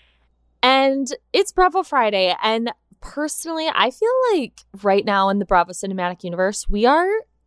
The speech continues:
we are in a sweet spot. We are in one of those sweet spots that happen, like, every so often where you have so much to talk about, so many shows are going on, and none of them, in my opinion, are flops. So I can't wait to get into that. But before I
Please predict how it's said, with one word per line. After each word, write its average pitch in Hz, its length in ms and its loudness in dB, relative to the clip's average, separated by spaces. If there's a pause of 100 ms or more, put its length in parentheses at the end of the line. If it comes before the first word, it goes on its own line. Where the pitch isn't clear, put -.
(200)
we 233 360 -6
are 392 80 4 (160)
in 415 40 4
a 294 60 2
sweet - 420 -4
spot. - 360 -2 (100)
We 247 160 0
are 302 80 4
in 320 140 0
one 262 100 4
of 247 100 0
those 220 240 0
sweet - 380 -4
spots 175 460 2
that 165 320 0
happen, 180 580 -2
like, 160 300 -6 (400)
every 233 260 2
so 220 200 2
often 185 320 0
where 180 120 -4
you 180 200 -10
have 175 200 -2
so - 380 -2
much 202 160 -6
to 202 60 -12
talk 165 260 -2
about, 165 260 -4
so - 240 0
many 196 220 0
shows 165 320 0
are 165 80 -4
going 160 320 -2
on, 160 180 -2
and 190 240 0
none 175 180 4
of 247 140 -2
them, 359 300 0
in 202 140 2
my 165 160 2
opinion, 175 380 -4
are 156 120 -2
flops. - 680 0 (360)
So 190 580 4
I 185 80 -2
can't 208 240 -8
wait 240 120 -2
to - 60 -18
get 240 120 0
into 214 160 -4
that. 208 200 4
But 190 140 -8
before 233 460 2
I 262 240 0